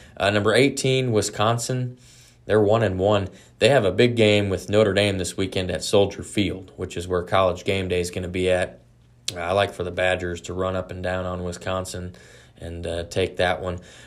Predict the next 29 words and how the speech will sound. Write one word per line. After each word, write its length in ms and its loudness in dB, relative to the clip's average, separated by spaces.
Number 220 4
nineteen 560 2
is 160 -2
Michigan. 680 -2
Number 280 -4
twenty 440 -2
is 140 -8
Michigan 440 -4
State. 560 0
They're 120 -2
both 440 2
three 320 -2
and 100 0
oh. 340 2
Michigan 400 2
State 360 4
has 180 -6
a 40 -4
pretty 300 2
impressive 540 2
resume. 600 0
Uh, 160 0
they 120 4
just 280 -2
beat 200 0
the 60 -14
tar 400 6
out 140 4
of, 200 -8